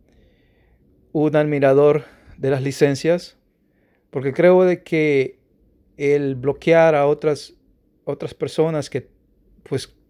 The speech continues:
pudieran tener su innovación o crear algo nuevo, eh, pienso que nunca ha ayudado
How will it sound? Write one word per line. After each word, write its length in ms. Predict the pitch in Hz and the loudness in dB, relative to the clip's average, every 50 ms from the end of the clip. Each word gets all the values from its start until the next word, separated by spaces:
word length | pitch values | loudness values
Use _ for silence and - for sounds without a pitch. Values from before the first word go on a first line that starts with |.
| _ - | _ -6
pudieran 400 | 135 135 139 147 151 156 143 - | -4 0 2 2 2 2 0 -4
tener 320 | - 135 147 151 147 139 | -6 -4 -2 -2 -2 -4
su 180 | - - 143 139 | -6 -10 -10 -8
innovación 680 | 139 135 131 127 123 120 - - 170 160 160 151 135 | -6 -4 -4 -4 -4 -4 -4 -2 -2 -2 -2 -2 -4
o 100 | 127 123 - | -6 -8 -6
crear 240 | 139 135 135 139 | -2 0 0 0
algo 180 | 139 139 135 131 | 0 0 -2 -4
nuevo, 380 | 135 135 139 156 175 202 208 - - _ _ _ _ _ _ _ _ _ _ _ _ _ - | -2 0 0 2 2 0 -2 -4 -10 _ _ _ _ _ _ _ _ _ _ _ _ _ -2
eh, 560 | 147 147 147 147 147 143 139 143 - - _ _ _ _ _ _ _ _ | 0 2 4 4 4 2 2 0 -4 -6 _ _ _ _ _ _ _ _
pienso 360 | - 185 190 190 220 214 214 | -6 -4 -2 0 0 -2 0
que 460 | - 202 180 175 165 147 - - _ _ _ _ _ _ _ _ _ _ _ _ _ _ _ _ | 2 2 4 4 4 2 0 -4 _ _ _ _ _ _ _ _ _ _ _ _ _ _ _ _
nunca 460 | - 156 165 190 202 196 196 175 170 170 | -8 -4 -4 -4 -2 0 2 2 4 4
ha 40 | |
ayudado 600 | 165 160 156 151 147 165 170 185 165 123 110 107 | 2 2 0 0 0 0 0 0 0 -2 -4 -8